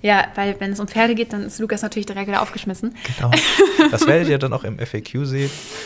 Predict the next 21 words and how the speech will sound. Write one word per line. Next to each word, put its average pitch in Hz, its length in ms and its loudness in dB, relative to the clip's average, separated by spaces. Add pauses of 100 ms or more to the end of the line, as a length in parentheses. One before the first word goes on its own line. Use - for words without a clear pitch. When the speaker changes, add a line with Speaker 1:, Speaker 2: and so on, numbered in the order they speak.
(200)
Speaker 1:
Ja, 320 200 6
hab 311 80 4
ich 269 100 4
auch 262 100 6
gerade 233 240 4
dran 220 220 4
gedacht. 214 380 0 (500)
<laughs> - 580 2
So 240 140 2
die 240 140 6
Pferdefragen, 269 580 4
ihr 233 80 4
habt 240 140 0
immer 254 160 4
so 240 80 0
viele 240 200 0
Pferdefragen 208 680 2
und 202 280 -4
da 208 120 4
ist, - 300 -2
äh, 208 400 0